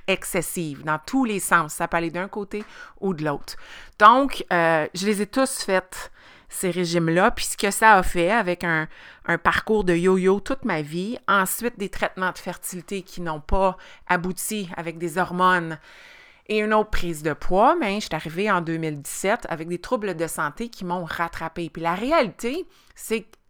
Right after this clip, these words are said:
dans tout ça, j'ai toujours su ce qu'il fallait que je fasse pour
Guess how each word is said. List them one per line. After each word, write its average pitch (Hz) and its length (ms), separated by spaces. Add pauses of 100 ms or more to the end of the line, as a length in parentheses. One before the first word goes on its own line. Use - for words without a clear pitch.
(240)
dans 196 160
tout 254 180
ça, 247 240
j'ai 196 160
toujours 190 340
su - 240
ce - 120
qu'il - 120
fallait 160 240
que - 160
je - 140
fasse - 400 (380)
pour 180 440